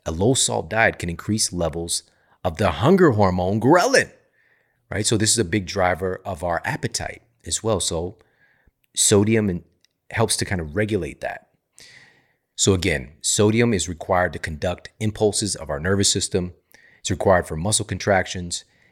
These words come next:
It helps to maintain proper fluid balance within our tissues, not just our brain.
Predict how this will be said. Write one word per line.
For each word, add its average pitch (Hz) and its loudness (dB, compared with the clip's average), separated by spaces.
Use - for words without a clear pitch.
It - -4
helps 95 -2
to 95 -2
maintain 90 -4
proper 80 -6
fluid 90 -4
balance 85 -2
within 80 -6
our 71 -4
tissues, 95 -2
not 87 -6
just - -2
our 104 0
brain. 69 -8